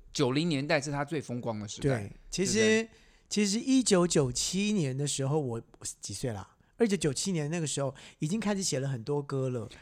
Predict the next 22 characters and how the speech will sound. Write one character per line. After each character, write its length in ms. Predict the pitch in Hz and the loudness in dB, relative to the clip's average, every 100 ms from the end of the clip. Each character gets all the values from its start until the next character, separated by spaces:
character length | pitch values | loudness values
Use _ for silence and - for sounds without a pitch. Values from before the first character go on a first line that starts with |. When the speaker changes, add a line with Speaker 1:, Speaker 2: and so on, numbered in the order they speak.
| - | 2
Speaker 1:
到 100 | 185 | 6
Speaker 2:
然 40 | 226 | 8
后 100 | 240 | 8
还 140 | 214 | 8
做 240 | 202 277 | 8 8
了 60 | 226 | 8
剧 200 | - 226 | 8 4
团。 240 | 160 147 - | 4 2 4
二 100 | 262 | 2
九 160 | 202 160 | 4 2
九 100 | 196 | 2
七 60 | |
年 220 | 233 165 | 2 2
我 100 | 151 | 2
还， 160 | 151 156 | 0 0
我 140 | 151 156 | 2 2
还 160 | 170 | 2
做 220 | 170 233 | 4 6
了， 100 | 180 - - - | 6 2 -16 -2
我 120 | 190 | 4
还 80 | 208 | 6
创， 420 | 220 - 311 262 | 6 0 0 0